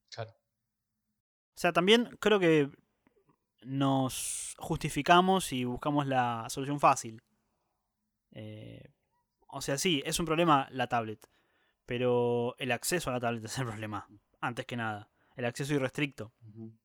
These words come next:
Speaker 2: Por eso, nada, lo, el tema social, el tema familiar, eh, para mí no, no puede quedar, eh, eh,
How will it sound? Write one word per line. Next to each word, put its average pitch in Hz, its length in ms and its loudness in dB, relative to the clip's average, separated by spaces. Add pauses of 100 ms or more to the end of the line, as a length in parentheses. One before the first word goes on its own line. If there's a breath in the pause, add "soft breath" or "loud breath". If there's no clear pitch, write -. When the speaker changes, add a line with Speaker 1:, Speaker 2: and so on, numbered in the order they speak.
(2500)
Speaker 2:
Por 143 160 0
eso, 139 180 -4
nada, 135 480 2
lo, 139 240 4
el 139 160 0
tema 170 240 8
social, 160 520 4
el 139 60 -4
tema 127 720 2
familiar, 147 1040 2
eh, 120 580 -12 (540)
para 123 220 -4
mí 160 100 2
no, 151 220 4
no 156 200 0
puede 156 360 4
quedar, 139 420 0
eh, 160 280 -4
eh, 196 40 -2